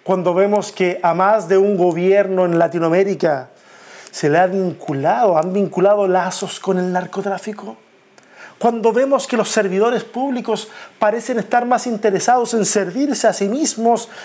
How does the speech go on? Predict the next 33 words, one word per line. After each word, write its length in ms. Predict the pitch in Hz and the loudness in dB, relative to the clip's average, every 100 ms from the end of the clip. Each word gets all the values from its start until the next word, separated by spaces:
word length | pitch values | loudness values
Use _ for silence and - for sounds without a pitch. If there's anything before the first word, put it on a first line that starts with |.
| - | -18
que 100 | - | -2
a 40 | 226 | 0
la 60 | |
ciudadanía, 600 | 214 233 226 226 254 302 285 | 2 2 4 4 2 0 0
¿cuál 260 | - 339 | 0 0
es 100 | 381 | 2
nuestra 240 | 269 220 214 | 0 0 -4
actitud? 380 | 214 180 277 320 - - - - | -4 -4 -4 -4 -12 -20 -20 -4
Cuando, 460 | 247 233 226 - - | -2 0 -2 -2 -4
por 120 | 254 | -2
ejemplo, 320 | 277 277 262 | 0 0 0
cuando 420 | 226 214 202 - - - | -2 0 0 0 -10 -12
quienes 320 | - 254 233 - | -2 0 0 -2
hablan 400 | 214 262 262 233 | 0 2 0 0
de 200 | 196 196 | 2 2
equidad 720 | 190 170 160 220 277 214 160 | 0 -2 0 2 2 2 0
y 80 | 156 | -4
tienen 320 | 156 247 240 | -6 -2 2
a 40 | 220 | 2
un 200 | 226 190 | 2 0
país 280 | 196 226 | 0 -2
viviendo 640 | 180 190 180 269 277 226 202 | -2 0 2 2 2 2 2
en 140 | 185 | 2
la 220 | 180 175 | 2 4
austeridad, 800 | 196 269 - - 214 202 247 240 - - - | 2 0 -4 -4 0 2 4 2 -4 -14 -4
no 220 | 202 269 | 0 0
tienen 360 | 269 277 269 214 | 0 0 0 0
problemas 680 | - 208 208 330 330 208 | 0 0 0 0 0 0
en 120 | 220 190 | -2 0
perpetuarse 840 | 208 180 - 170 185 233 285 277 | 0 0 -2 -2 2 2 0 -2
en 80 | 254 | -2
el 120 | 233 | -2
poder 460 | 220 180 185 175 | 0 0 2 2